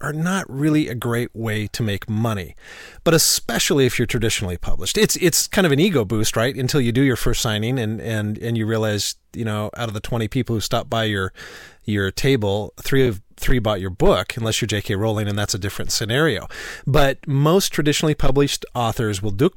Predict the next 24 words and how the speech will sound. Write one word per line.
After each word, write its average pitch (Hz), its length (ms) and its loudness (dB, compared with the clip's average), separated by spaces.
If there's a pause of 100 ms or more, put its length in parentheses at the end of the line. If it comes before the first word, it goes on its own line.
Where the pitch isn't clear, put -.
(180)
do 165 140 4
book 135 180 2
signings, 113 340 0
three 143 200 0
or 147 80 2
four 120 260 4
of 113 80 0
them, 110 240 0
thinking 127 400 -2
each 170 240 -2
one 147 100 4
is 120 120 0
gonna 123 120 0
get 110 140 -2
better, 113 260 -2
and 135 140 -4
it 127 80 -8
just - 240 -2
doesn't. - 420 -2 (380)
So - 180 4
if 180 220 6
you're 220 80 6
traditionally 165 480 2
published 131 500 4